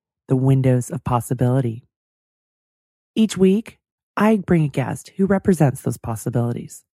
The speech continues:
They too have had their own struggles and uncertainty, yet somehow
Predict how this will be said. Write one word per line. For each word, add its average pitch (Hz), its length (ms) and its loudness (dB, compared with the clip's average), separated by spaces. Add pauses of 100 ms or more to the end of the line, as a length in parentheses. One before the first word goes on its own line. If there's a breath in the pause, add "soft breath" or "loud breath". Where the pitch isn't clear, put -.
(580)
They 165 140 2
too 165 200 2
have 160 100 2
had 147 180 0
their 143 180 0
own 131 140 0
struggles 147 720 0 (140)
and 139 160 0
uncertainty, 127 720 -8 (840)
yet 180 280 0
somehow 156 640 0